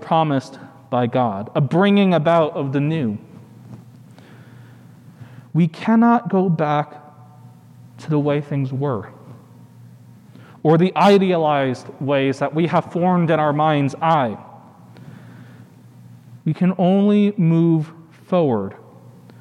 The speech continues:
We can only move towards what is and what will be. Let's make this clear, that we cannot worship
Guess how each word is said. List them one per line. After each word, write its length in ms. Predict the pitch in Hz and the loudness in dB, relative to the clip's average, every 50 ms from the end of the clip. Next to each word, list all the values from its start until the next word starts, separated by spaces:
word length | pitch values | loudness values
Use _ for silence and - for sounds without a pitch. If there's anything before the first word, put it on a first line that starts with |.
| - - - - - - | -20 -20 -20 -20 -10 -6
We 100 | - 147 | -4 -2
can 160 | - 190 180 - | 0 0 -2 0
only 380 | 208 180 196 202 214 214 214 208 | 0 2 2 4 4 4 4 4
move 320 | 196 190 190 196 190 185 | 4 4 4 4 2 0
towards 640 | - - - - 202 170 180 180 175 165 165 - 202 | -4 -10 -4 0 2 4 4 4 2 2 -2 -4 -8
what 340 | 214 147 156 160 170 - | -4 0 0 0 0 0
is 420 | 196 190 190 190 190 190 185 - - - | 2 4 4 4 4 2 0 -2 -4 -2
and 240 | 202 160 165 165 165 | 0 0 2 2 2
what 160 | 165 165 - | 2 0 0
will 200 | 175 147 147 143 | 0 0 2 0
be. 400 | 127 120 147 143 123 107 95 87 - - - - - - - - - - - - - - - - - - - - - - - - - - - - - - - - - - - - - - - - - - - - - - - - - - - - - - - - - - - - - - - - - - - - - - - | 0 0 0 2 2 0 -2 -6 -10 -18 -20 -20 -20 -20 -20 -20 -20 -20 -20 -20 -20 -20 -20 -20 -20 -20 -20 -20 -20 -20 -20 -20 -20 -20 -20 -20 -20 -20 -20 -20 -20 -20 -20 -20 -20 -20 -20 -20 -20 -20 -20 -20 -20 -20 -20 -20 -20 -20 -20 -20 -20 -20 -20 -20 -20 -20 -20 -20 -20 -20 -20 -20 -20 -20 -20 -20 -20 -8 0
Let's 240 | 180 220 226 - - | 0 0 0 2 0
make 180 | 254 269 254 - | 0 0 2 0
this 200 | 220 190 - - | -4 -4 -4 -8
clear, 480 | - - 196 196 175 123 107 95 - - - - - - - - - - - - - - - - - - - - - - - - - - | -8 -4 -2 -2 0 0 -2 -4 -6 -12 -18 -20 -20 -20 -20 -20 -20 -20 -20 -20 -20 -20 -20 -20 -20 -20 -20 -20 -18 -18 -18 -20 -10 -6
that 160 | 143 151 180 | -4 -2 0
we 260 | 170 151 190 240 240 | 2 4 6 4 4
cannot 600 | 220 - - 254 214 202 202 202 208 208 - - 175 | 4 2 2 4 4 6 6 6 6 4 2 0 -2
worship 600 | 156 165 175 175 170 - - 170 160 151 - | 2 4 4 4 2 0 -2 -4 -4 -4 -6